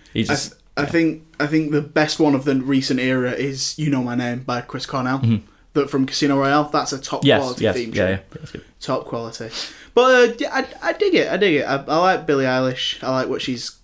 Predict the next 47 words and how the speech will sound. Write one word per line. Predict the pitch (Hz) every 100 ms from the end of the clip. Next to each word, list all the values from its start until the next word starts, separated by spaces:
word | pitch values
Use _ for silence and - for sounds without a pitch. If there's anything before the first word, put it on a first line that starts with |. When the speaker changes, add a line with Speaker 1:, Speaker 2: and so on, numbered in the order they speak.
| _
Speaker 2:
going | - 123 123
for. | 123 123 123 - -
Speaker 1:
Yeah. | 101 98 110 -
Speaker 2:
And | 127 127 117 -
I | 135
just, | 147 156 -
I |
just | 147 175
like | 214
the | 190
name | 160 151 160
of | 147
this | 143 131
new | 143
film. | 131 139 120 117 - - _ -
No | 156 151
Time | 160 151
to | 147
Die. | 139 139 110 107
That's | 139 -
such | 165 147
a |
cracking | - - 156 - 151 143
James | 135 135 131
Bond | 131 139 139
name. | 113 85 67
Speaker 1:
It | 127 147
is. | 143
It, | 117 -
it | - 139
might | 139 151 -
clash, | 127 131 -
though, | 113 107
'cause | 104 110
it | 117
seems | 131 123 107
like | 110 110
it's | -
a |
very, | 104 104 101
like, | 98 87 - - - -
self-reflective | - 113 110 - 107 95 95
kind | 101 95
of |
film. | - 92 95 123 -
Uh, | 101
but | - 92 -